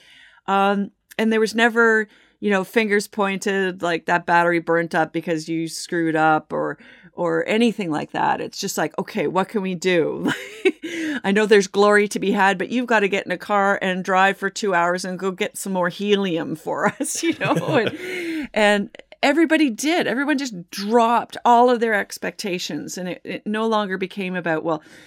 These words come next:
Speaker 1: who gets to drive the mapper for this historic
Speaker 2: Yeah, yeah.
Speaker 1: event. It's more like, "Okay, you get the food, you get the gas, we'll mix it up, we'll have ten minutes to spare." <laughs>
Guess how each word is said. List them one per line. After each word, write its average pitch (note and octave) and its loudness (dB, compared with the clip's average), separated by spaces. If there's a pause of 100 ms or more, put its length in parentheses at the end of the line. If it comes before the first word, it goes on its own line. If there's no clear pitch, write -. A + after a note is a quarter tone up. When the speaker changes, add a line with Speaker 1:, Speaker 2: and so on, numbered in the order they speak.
(280)
Speaker 1:
who A#3+ 4
gets A3+ -2
to F#3+ -4
drive G#3 6
the C4+ 2
mapper A3+ -2
for G3 -2
this E3+ -2
historic E3+ -4
Speaker 2:
Yeah, - -10
yeah. - -6
Speaker 1:
event. D#3 -8
It's - -12
more F#3 -6
like, E3 -6
"Okay, - -6 (220)
you A3+ 2
get A3+ 6
the G#3+ 0
food, F3 2
you A#3 -8
get B3 0
the B3 -4
gas, E3+ -2
we'll G#3+ -2
mix G#3 -6
it F3+ -4
up, F3 0
we'll F3 -4
have F3+ -6
ten A3 -8
minutes G3+ -10
to G3 -10
spare." F3+ -2 (720)
<laughs> C4+ 2